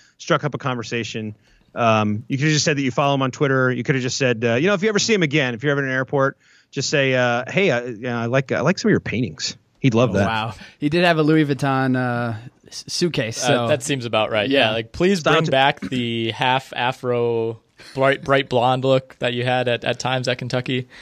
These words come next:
Speaker 1: Also, I'll tell you, here's what you ask him about.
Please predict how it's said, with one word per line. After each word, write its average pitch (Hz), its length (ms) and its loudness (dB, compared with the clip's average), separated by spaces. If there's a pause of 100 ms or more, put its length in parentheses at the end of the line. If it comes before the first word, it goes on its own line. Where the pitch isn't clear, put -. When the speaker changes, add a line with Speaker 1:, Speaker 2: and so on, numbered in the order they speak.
(300)
Speaker 1:
Also, 214 300 2
I'll 175 100 4
tell 208 160 2
you, 151 160 4
here's 185 260 0
what 175 140 2
you 131 160 -2
ask 123 220 0
him 110 80 -6
about. 95 380 -8